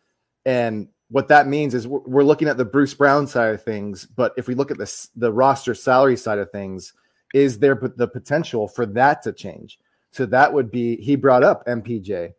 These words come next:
That would be, we talked about earlier,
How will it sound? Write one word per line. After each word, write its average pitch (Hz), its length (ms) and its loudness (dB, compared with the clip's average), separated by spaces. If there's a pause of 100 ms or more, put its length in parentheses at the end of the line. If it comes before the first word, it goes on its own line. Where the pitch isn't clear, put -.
(480)
That 135 180 4
would 135 120 0
be, 127 240 -2
we 139 140 -4
talked 139 280 -2
about 123 220 0
earlier, 120 560 -2